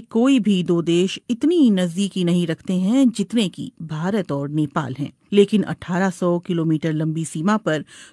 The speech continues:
दोनों देशों के दरमियान कभी न खत्म होने वाले कई सीमा विवाद भी हैं। दोनों देशों की सरहद ज्यादातर खुली हुई और आड़ी तिरछी भी है।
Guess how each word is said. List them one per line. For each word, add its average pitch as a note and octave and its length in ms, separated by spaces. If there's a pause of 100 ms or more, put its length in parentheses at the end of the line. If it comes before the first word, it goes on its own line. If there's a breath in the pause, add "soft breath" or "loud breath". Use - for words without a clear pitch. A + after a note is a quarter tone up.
दोनों C4+ 340
देशों A3 260
के G#3+ 220
दरमियान E3+ 600
कभी F#3 380
न F3 100
खत्म E3+ 300
होने D#3+ 240
वाले D#3+ 280 (120)
कई G#3 320
सीमा F3 340
विवाद D3 320
भी D3+ 160
हैं। D#3 160 (260)
दोनों D#4 280
देशों F4 240
की D4+ 120
सरहद D4 420
ज्यादातर E3+ 500 (380 soft breath)
खुली A3+ 240
हुई A3+ 240
और F3+ 320
आड़ी E3 240
तिरछी D3+ 340
भी D3 160
है। - 160